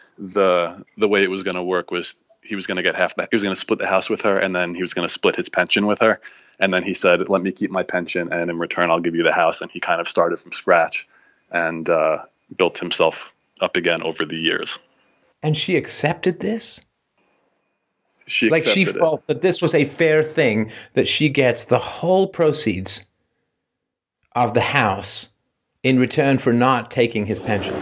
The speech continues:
Speaker 1: He had, well, I, I, I think that she thought it was, I think that she thought it was fair. I,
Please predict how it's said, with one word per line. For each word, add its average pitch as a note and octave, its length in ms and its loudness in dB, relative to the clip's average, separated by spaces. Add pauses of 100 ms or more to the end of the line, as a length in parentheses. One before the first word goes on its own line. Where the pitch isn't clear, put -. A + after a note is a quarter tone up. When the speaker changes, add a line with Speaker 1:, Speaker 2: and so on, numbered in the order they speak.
(760)
Speaker 1:
He D3+ 140 4
had, E3 300 4 (800)
well, C#3 240 -2 (360)
I, B2 180 0 (420)
I, G#2 120 -2 (200)
I G#2+ 100 4
think G#2+ 220 -2
that G#2 120 2
she G#2+ 120 -4
thought G2 200 2
it F#2+ 40 -2
was, F#2+ 380 -8 (280)
I G2+ 80 -2
think G2 200 -6
that F#2+ 100 -2
she - 120 -8
thought F#2+ 160 0
it F#2+ 60 0
was F2+ 160 -4
fair. G2 280 2
I, G2 80 2